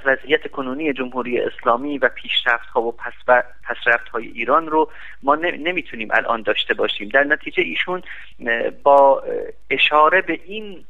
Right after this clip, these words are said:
اه، آفت‌هایی که امروز نظام رو تهدید می‌کنه هشدار داد، ضمن اینکه در جنبندی سخنانش گفت که نگذاریم که این فرصت تاریخی که به دست ما اومده به عللی از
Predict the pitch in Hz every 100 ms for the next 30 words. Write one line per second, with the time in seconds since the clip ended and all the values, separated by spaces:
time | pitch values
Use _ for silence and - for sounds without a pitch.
0 | - - - - - 113 - - 135 -
1 | 135 - 196 185 - 127 127 131 151 131
2 | - - - - 127 123 143 123 127 -
3 | 123 120 127 120 120 - 123 123 131 127
4 | 120 - 151 185 180 190 185 139 165 233
5 | 220 208 202 196 - 196 196 - - -
6 | 139 135 143 135 135 139 160 160 - -
7 | 139 156 143 - 151 147 - 147 139 139
8 | - - - 113 113 - 131 135 120 123
9 | 113 110 - 117 120 - 113 113 147 -
10 | 123 117 107 110 - 202 - 123 113 110
11 | - 104 104 98 101 92 104 123 131 131
12 | - - - 113 113 127 143 127 117 101